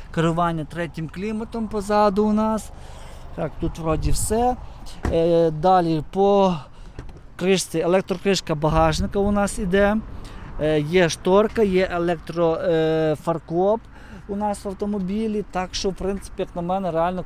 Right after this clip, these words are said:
прикольна комплектація, все, що необхідне, і все те, чим ви користуєтесь кожен день, кожного дня, воно є в цьому автомобілі. От реально дуже зручно. Я не знаю, там Line Assist, то півбіди, е,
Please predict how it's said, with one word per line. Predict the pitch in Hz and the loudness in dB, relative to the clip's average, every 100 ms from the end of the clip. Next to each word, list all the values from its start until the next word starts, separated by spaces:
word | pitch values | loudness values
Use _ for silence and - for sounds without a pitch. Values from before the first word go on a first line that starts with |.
| - | -8
прикольна | 170 190 190 175 | -8 -4 -4 -2
комплектація, | 170 160 165 190 202 190 | -4 -6 -2 0 0 -2
все, | 160 - 196 | -4 -2 -2
що | - | -2
необхідне, | 175 165 151 214 220 185 160 - - - | -4 -4 -4 -4 -2 -2 -6 -10 -16 -6
і | 165 | -6
все | 165 190 | -4 -2
те, | 208 196 | 0 0
чим | - 196 | 2 0
ви | 185 | 0
користуєтесь | - 180 170 208 190 165 - | -2 -2 -2 4 4 2 -4
кожен | 185 190 165 165 156 | -2 0 -2 -6 0
день, | 180 202 247 226 - | 2 4 2 -2 0
кожного | 190 175 170 165 | 0 0 -2 -2
дня, | 165 190 214 - - - | -2 -2 -2 -4 -14 -4
воно | 156 190 | 0 2
є | 175 190 202 | 4 4 2
в | |
цьому | - 185 180 | 2 -2 -2
автомобілі. | 165 180 170 190 180 | -2 -2 0 0 2
От | 147 156 | 0 0
реально | 196 190 165 | -2 -2 -2
дуже | 208 | -4
зручно. | 175 160 - 165 | -2 -6 -6 -6
Я | |
не | 185 | -4
знаю, | 208 202 | -2 -2
там | 190 156 - - 147 | -4 -8 -12 -12 0
Line | 170 190 202 | 2 2 2
Assist, | 190 - 214 220 - | -4 -2 -2 -2 -4
то | 175 170 170 170 165 160 | -2 2 4 6 4 2
півбіди, | 202 202 160 175 196 208 180 - - | 0 0 0 0 2 2 2 -6 -6
е, | 151 | -2